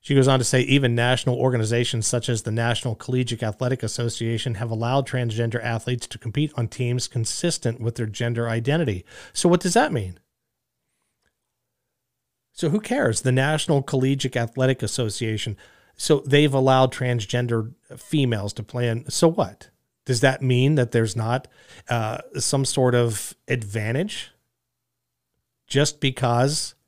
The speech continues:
the Collegiate Athletic Association allows transgendered women to play in women's sports? That whole argument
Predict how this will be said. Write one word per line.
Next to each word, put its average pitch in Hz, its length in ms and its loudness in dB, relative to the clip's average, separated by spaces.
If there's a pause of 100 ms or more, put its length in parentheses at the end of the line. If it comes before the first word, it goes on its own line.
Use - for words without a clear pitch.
(120)
the 123 120 -4
Collegiate 127 520 0
Athletic 123 420 -2
Association 135 920 0
allows 120 640 -2
transgendered 139 720 -2
women 151 320 2
to 170 80 -10
play 160 240 -2
in 160 140 0
women's 180 260 0
sports? - 540 -4 (1800)
That 156 180 -2
whole 220 380 0
argument 170 680 0